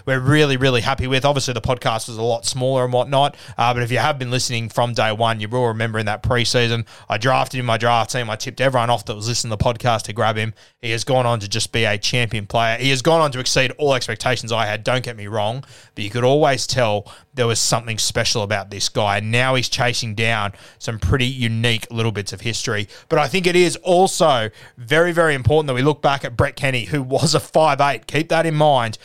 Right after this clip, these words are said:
He played twenty finals games and scored fourteen tries.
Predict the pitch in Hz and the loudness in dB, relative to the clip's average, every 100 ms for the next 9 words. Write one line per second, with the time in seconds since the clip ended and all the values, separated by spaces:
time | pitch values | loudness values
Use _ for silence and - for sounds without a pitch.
0 | - - 139 151 147 - 175 160 147 143 | -10 -4 0 0 0 0 0 0 2 2
1 | 147 - 131 120 120 - 139 110 147 147 | 2 0 -2 -2 -4 -4 -4 -4 -4 -2
2 | 139 123 110 123 123 110 | -2 -4 -2 2 2 2